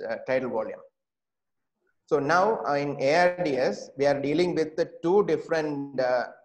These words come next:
types of lung units together. So tidal volume in proportion to the number of alveoli open and accepting the tidal volume is our scenario.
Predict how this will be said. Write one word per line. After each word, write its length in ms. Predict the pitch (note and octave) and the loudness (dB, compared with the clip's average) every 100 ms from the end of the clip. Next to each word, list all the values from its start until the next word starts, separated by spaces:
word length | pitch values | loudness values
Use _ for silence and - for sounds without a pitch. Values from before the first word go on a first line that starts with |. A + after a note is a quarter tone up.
| _ | _
types 340 | C#3 C#3+ - | -2 -2 -2
of 160 | D#3 C#3+ | -4 -2
lung 220 | C#3 C#3 | -2 -2
units 320 | C#3 C3 C3 | -2 -4 -6
together. 520 | - B2+ C3+ A2+ A2+ - _ _ _ _ | -6 -2 -2 -2 -6 -10 _ _ _ _
So 160 | - C#3 | -6 -6
tidal 360 | B2+ D3 F#3+ G3 | 2 4 6 6
volume 340 | F#3+ F#3 F#3 - | 6 6 2 0
in 240 | F3 F3 | -2 0
proportion 580 | D#3+ D#3 E3+ E3+ E3+ E3 | -2 2 2 2 -2 -4
to 80 | F3 | 0
the 240 | D#3+ D#3 C3+ | 2 2 0
number 320 | C3 D#3 F3+ | -4 0 4
of 160 | F3 F3+ - - | 4 0 -8 -6
alveoli 720 | C3 D3+ - E3 E3 D#3+ E3 | -2 -2 -2 0 4 4 2
open 360 | C3 C#3+ - E3+ | 0 -2 -2 -2
and 200 | D#3+ C3+ | -2 -2
accepting 540 | B2+ - E3 - D#3 | -6 -6 -10 -8 -6
the 80 | D3+ D3+ | -4 -2
tidal 380 | C3+ C3 C#3 C#3 | -2 0 -2 -4
volume 300 | B2 B2 D3 _ - | -4 -4 -10 _ -6
is 300 | D3 E3+ - _ _ - | -6 -6 -12 _ _ -4
our 200 | C3+ - | -2 -2
scenario. 500 | - B2+ A#2 G2+ | -4 -6 -6 -6